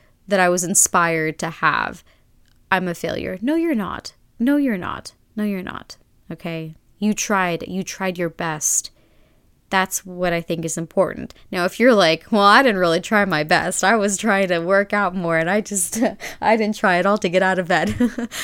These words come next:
That, that's honest and that's okay too. But if you are, you know, again, I'm using this example 'cause I feel like this is the example that's just the one that's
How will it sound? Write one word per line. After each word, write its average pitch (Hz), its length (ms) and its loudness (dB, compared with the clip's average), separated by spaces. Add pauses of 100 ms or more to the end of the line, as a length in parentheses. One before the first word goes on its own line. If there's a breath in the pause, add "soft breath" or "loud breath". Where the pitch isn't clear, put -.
(180 loud breath)
That, 254 460 0 (680 loud breath)
that's 233 280 0
honest 208 540 0 (520 loud breath)
and 196 160 -4
that's 180 200 -6
okay 190 280 -2
too. 165 380 0 (440 loud breath)
But 185 600 0 (600)
if 233 240 6
you 220 360 0
are, 190 800 2 (120)
you 190 300 -6
know, 180 160 -6
again, 175 340 -2
I'm 175 140 -4
using 185 240 -4
this 180 160 -4
example 175 340 -4
'cause 180 160 -6
I 190 60 -2
feel 190 160 0
like 170 80 -10
this 180 140 -4
is 180 100 -6
the 185 100 -6
example 170 440 -6
that's 156 300 -8
just - 340 -4
the 175 80 -6
one 165 180 -4
that's 165 200 -8